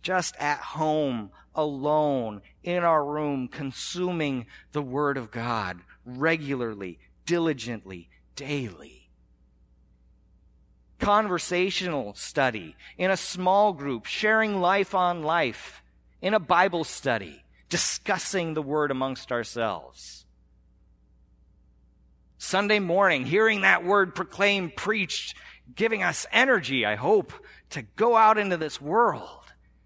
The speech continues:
and take the word with us. We need to be sitting there at our homes, not letting our Bibles become good cup holders,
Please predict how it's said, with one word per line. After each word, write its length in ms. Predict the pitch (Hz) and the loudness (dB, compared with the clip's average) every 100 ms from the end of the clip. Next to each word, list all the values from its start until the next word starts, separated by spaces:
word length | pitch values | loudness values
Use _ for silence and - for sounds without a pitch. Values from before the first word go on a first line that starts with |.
| _ - | _ -20
and 100 | 101 | -12
take 360 | - 202 214 - | -6 -2 -2 -2
the 100 | 180 | -2
word 420 | 156 196 180 156 | 2 4 4 2
with 320 | 135 180 180 | 2 2 2
us. 560 | 139 107 - - - - _ _ _ _ _ _ _ _ _ _ _ _ _ _ _ _ _ _ _ _ _ - | 0 0 -2 -8 -8 -14 _ _ _ _ _ _ _ _ _ _ _ _ _ _ _ _ _ _ _ _ _ -16
We 80 | 151 | -12
need 60 | 151 | -6
to 60 | |
be 80 | 127 | -4
sitting 440 | - - 233 156 | -2 -2 -4 -4
there 340 | 139 113 98 95 _ _ | -2 -2 -4 -8 _ _
at 140 | 143 147 | -8 -6
our 100 | 127 | -6
homes, 800 | - 156 143 113 90 - - - - - | -8 -6 -4 -6 -8 -14 -18 -20 -14 -2
not 180 | 175 202 | 0 2
letting 240 | 208 180 | 2 4
our 100 | 151 | 2
Bibles 680 | 135 160 170 175 151 139 - | 2 2 4 4 2 -2 -2
become 580 | 139 - 151 139 131 113 | -8 -2 0 0 -4 -6
good 220 | - 156 - _ _ _ - | -4 -4 -4 _ _ _ -8
cup 280 | 214 208 - | -4 -4 -6
holders, 640 | 104 95 107 202 - - | -10 -8 -6 -6 -8 -14